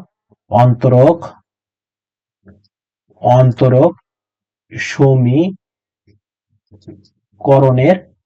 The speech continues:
তাহলে সর্বোচ্চ পাওয়ারটাকে আমরা কি বলবো? মাত্রা বলবো। কিন্তু এটা কত ক্রমের? সর্বোচ্চ অন্তরকটা কি?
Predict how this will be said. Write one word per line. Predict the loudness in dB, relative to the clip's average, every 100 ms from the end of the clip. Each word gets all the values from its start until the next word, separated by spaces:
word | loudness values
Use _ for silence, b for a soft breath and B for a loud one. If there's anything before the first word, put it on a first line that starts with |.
| _ 0
তাহলে | 2 2 -2
সর্বোচ্চ | -2 0 0 -2
পাওয়ারটাকে | -2 2 2 0 -4 -2
আমরা | 0 0
কি | 2
বলবো? | 2 2 0 -6 -12 _ _ _ _
মাত্রা | -2 -2 0 -2
বলবো। | 0 0 -2 -10 B B
কিন্তু | 0 4
এটা | 2 2 -2
কত | -2 -2
ক্রমের? | 0 0 0 -2 _ _
সর্বোচ্চ | -2 0 0 2
অন্তরকটা | 2 2 0 0 0 0
কি? | 0 -2